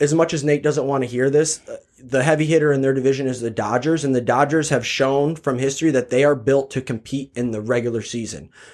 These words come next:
They're the hundred and ten, hundred and fifteen win team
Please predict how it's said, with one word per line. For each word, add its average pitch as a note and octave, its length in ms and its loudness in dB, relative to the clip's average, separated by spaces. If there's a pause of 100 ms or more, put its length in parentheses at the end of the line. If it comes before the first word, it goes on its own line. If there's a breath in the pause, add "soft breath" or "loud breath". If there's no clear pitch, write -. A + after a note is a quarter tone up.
(120 loud breath)
They're C3+ 220 4
the C#3 200 4
hundred D#3+ 320 2
and C3+ 220 -2 (180)
ten, C3+ 400 0 (260 loud breath)
hundred D3+ 280 0
and C3+ 160 -4
fifteen D3 500 0
win C3+ 200 2
team D3 440 2